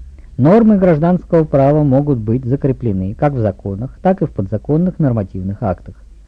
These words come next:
Все эти нормативные акты в зависимости от юридической силы расположены по определенной строгой иерархической системе,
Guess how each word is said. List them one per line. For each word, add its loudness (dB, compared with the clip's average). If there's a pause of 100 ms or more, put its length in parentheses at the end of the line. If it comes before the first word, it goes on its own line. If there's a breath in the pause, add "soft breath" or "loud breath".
(640 soft breath)
Все 0
эти -2
нормативные 2
акты -4
в -4
зависимости -2
от -4
юридической -2 (100)
силы -4
расположены 0
по 0
определенной 0
строгой 0
иерархической -2
системе, -6